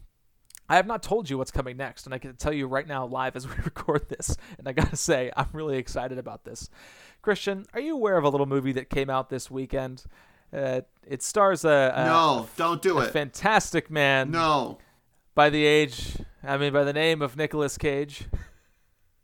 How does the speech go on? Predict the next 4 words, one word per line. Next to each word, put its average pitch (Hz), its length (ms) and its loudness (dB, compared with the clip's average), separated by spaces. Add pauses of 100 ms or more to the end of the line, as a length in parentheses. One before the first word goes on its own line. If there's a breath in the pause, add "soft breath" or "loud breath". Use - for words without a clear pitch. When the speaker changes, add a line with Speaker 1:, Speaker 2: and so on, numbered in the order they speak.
Speaker 1:
<laughs> - 880 -20
co-starring 147 680 0
Pedro 143 380 0
Pascal. 139 720 -4